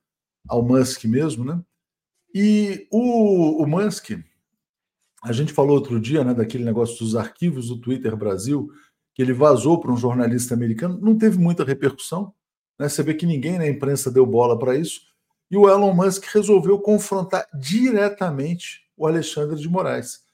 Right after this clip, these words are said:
Ele fez um tweet, o Alexandre de Moraes tweetou, ele pegou um tweet recente do Alexandre de Moraes e botou lá, "Por que que você censura tanto o Brasil?"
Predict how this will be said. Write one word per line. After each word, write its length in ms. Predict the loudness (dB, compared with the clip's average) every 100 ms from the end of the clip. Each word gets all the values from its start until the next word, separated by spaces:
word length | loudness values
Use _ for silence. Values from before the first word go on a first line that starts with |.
| _ _ -8
Ele 140 | -6
fez 340 | 0 0 2 0
um 100 | -2
tweet, 440 | -4 -6 -6 -12
o 280 | -10 -6 0
Alexandre 380 | 0 0 -4 -4
de 80 | -4
Moraes 360 | -2 -2 -4
tweetou, 540 | -4 -6 -4 -4 -6 _ _ _ _ -10
ele 120 | -2
pegou 240 | 0 2
um 60 | 0
tweet 320 | 0 -4 -4
recente 540 | -6 -6 -6 -8 -8 -6
do 80 | -6
Alexandre 400 | -6 -6 -4 -4
de 80 |
Moraes 340 | -4 -2 -2 -2
e 40 |
botou 240 | -4 -2 -4
lá, 100 | -4
"Por 180 | -12
que 100 | -8
que 100 | -2
você 260 | 2 2 2
censura 560 | -2 -6 -6 -2 -2 -2
tanto 380 | -6 -8 -10 _ _ _ _ _ -12
o 80 | 0
Brasil?" 600 | 4 4 2 -2 -2